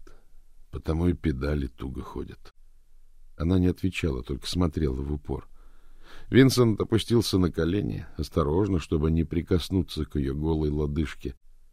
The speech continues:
Проделал несколько манипуляций с тормозом. Встал, отошел. Дача скрутнула педали. И впрямь теперь колесо вращалось куда легче.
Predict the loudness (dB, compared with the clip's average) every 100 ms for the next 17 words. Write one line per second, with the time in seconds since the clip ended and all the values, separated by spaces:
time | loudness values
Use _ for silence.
0 | -20 -20 -2 4 8 8 8 6 4 0
1 | 0 -2 2 2 2 2 0 2 0 -2
2 | -4 -4 -6 -6 -6 -8 -10 -14 -16 -14
3 | -8 -4 -4 -4 -8 -10 -10 -10 -12 -14
4 | -16 -20 -20 -20 -20 -20 -20 -20 -20 -20
5 | -20 -20 -20 -20 -8 2 4 4 0 -2
6 | -2 0 0 0 -2 -4 -4 -6 -12 -20
7 | -20 -20 -20 -20 -20 -10 -10 -2 0 0
8 | -2 -2 0 2 2 2 0 0 0 0
9 | 0 -2 -2 -2 0 0 0 -4